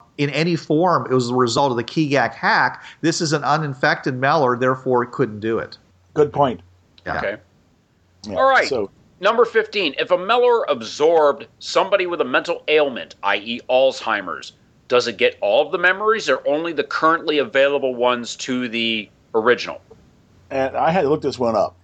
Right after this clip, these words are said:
Speaker 2: The Alzheimer brain is physically damaged. There's parts that are basically missing. They're just gone.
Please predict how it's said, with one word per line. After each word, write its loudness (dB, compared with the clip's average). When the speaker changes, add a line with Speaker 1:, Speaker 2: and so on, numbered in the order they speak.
Speaker 2:
The -4
Alzheimer 2
brain 0
is -6
physically -2
damaged. -2
There's 2
parts 2
that 2
are 4
basically 0
missing. 0
They're 0
just -6
gone. 2